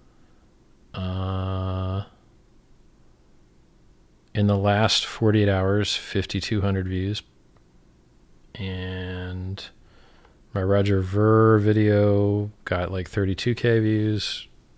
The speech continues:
My video I did before that, well, I don't know if it was before that, but whatever one's the next one down the screen got twenty K views. This one that I'm on right now apparently has got twenty-five hundred views.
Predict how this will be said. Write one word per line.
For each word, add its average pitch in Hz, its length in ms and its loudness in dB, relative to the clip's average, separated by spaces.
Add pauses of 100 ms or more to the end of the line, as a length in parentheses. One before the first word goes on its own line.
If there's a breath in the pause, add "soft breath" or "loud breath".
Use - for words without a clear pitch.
(120)
My 87 440 -6 (800 loud breath)
video 101 160 2
I 98 40 2
did 98 120 2
before 101 260 0
that, 110 380 4 (560)
well, 110 80 -4
I 85 80 -4
don't 85 100 -4
know 80 80 -6
if 78 80 -8
it 80 60 -8
was 85 100 -8
before 80 380 -12
that, 78 240 -12
but 90 120 -10 (240)
whatever 92 300 -6
one's 90 240 -4
the 90 80 -4
next 92 280 -6
one 85 100 -4
down 87 180 -6
the 87 60 -6
screen 101 320 -8
got 107 140 -8
twenty 113 260 -6
K 117 180 -6
views. 117 640 -4 (1500 soft breath)
This - 180 0
one 104 180 2
that 98 140 2
I'm 92 120 2
on 95 160 2
right 90 180 -2
now 101 320 0
apparently 98 460 -4
has 92 100 -4
got - 200 -8
twenty-five 95 440 -6
hundred 95 220 -4
views. 98 560 -6